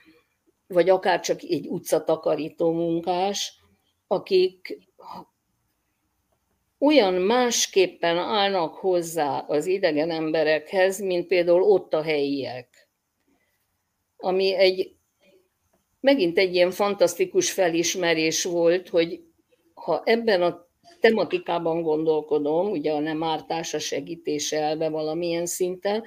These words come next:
akkor bárhol otthon tudok lenni a világban. És ezzel nekem megint egy ilyen hatalmas kapu nyílt ki.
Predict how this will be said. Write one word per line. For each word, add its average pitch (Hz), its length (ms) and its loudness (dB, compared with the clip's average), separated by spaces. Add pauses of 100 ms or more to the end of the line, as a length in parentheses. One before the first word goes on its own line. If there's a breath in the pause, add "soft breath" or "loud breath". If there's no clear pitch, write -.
(360 loud breath)
akkor 208 360 0
bárhol 220 460 4
otthon 160 400 0
tudok 147 320 -4
lenni 151 340 -2
a 143 80 -4
világban. 139 880 -10 (680)
És - 320 -6 (280)
ezzel 214 600 4
nekem 214 340 0
megint 214 480 2
egy 190 140 -2
ilyen 196 180 -2
hatalmas 170 640 -2
kapu 160 340 -2
nyílt 147 440 -4
ki. 127 400 -12